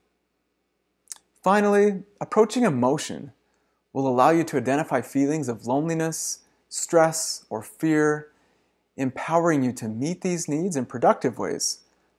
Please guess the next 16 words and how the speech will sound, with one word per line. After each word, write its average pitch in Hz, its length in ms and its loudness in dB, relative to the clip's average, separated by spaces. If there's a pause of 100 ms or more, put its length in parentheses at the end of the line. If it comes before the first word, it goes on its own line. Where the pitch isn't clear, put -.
like - 280 -4
relationships 156 920 -4 (440)
and 123 140 -10
fulfilling 160 420 -4
pursuits, - 760 -6 (680)
instead 143 300 -2
of 285 80 4
avoiding 135 640 4
and 117 180 -2
numbing 151 340 -2
painful 147 400 -6
emotions 143 680 -4 (500)
through - 240 -4
unwanted 160 480 0
pornography 131 480 -4
viewing. 107 340 -10